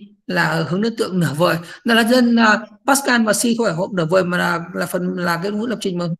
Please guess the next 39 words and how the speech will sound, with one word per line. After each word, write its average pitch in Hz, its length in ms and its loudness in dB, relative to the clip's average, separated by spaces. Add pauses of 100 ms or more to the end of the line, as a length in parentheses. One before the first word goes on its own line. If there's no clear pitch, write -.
(100)
mà 180 120 -6
hỗ 277 240 2
trợ 208 240 4
hoàn 185 340 4
toàn 180 340 2
hướng 185 180 0
đối 233 140 0
tượng, - 180 -4 (840)
hỗ - 140 -2
trợ - 120 -4
hoàn 175 280 -8
toàn. 160 240 -4 (1000)
Còn 185 400 0
Python 226 360 2
thì 208 80 -2
là 180 160 0
hoàn 214 520 4
toàn 196 300 2
hướng 190 100 -2
đối 226 180 -4
tượng, - 180 -4 (200)
đây 202 120 -16
là 185 100 -12
hai 190 100 -8
cái 196 100 -10
khác 233 100 -8
nhau 226 220 -4
nhé. 226 200 -2 (840)
C 269 220 4
và 202 240 2
phi, 254 180 0
C, 240 400 2
à, 226 160 4
ngữ, 220 220 0 (120)
à, 226 180 0 (340)
lập 214 140 -4
trình 202 120 -6
C 233 220 -4
và 214 60 0